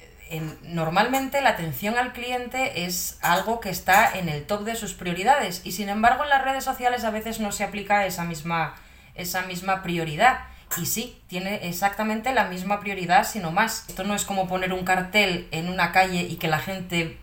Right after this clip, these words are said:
pase y lo vea, sino que lo que tratamos es de hacer una comunidad. ¿Qué mejor manera hay de generar una, de hacer una comunidad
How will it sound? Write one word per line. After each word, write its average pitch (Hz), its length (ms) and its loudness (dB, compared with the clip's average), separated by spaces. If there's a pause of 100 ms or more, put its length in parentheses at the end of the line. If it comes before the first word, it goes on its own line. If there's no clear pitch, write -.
pase 180 300 4
y 151 60 -4
lo 160 140 -2
vea, 208 340 8 (240)
sino 180 280 -2
que 175 120 -2
lo 165 80 2
que 175 80 -2
tratamos 185 420 0
es 220 160 -2
de 226 60 2
hacer 214 280 2
una 233 200 0
comunidad. 180 640 4 (760)
¿Qué 202 140 -2
mejor 196 320 0
manera 196 400 6
hay 233 200 4 (100)
de 156 240 0
generar 156 460 0
una, 180 260 0
de 160 180 0
hacer 156 180 -2
una 175 140 0
comunidad 190 500 4